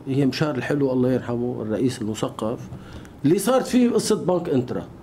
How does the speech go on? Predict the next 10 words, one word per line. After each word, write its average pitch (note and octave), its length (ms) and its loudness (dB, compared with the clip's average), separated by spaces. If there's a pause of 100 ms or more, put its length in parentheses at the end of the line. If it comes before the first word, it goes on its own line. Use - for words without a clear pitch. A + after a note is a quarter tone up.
(200)
كان C#4 200 6
لبنان B3 280 6
بألف A3 260 2
خير، F3+ 360 2
عم G#3+ 180 2
بيشتري A3 340 2
ذهب D3+ 320 0
وعم D#3 160 2
بيعمل E3 340 2
هذا، D3 400 0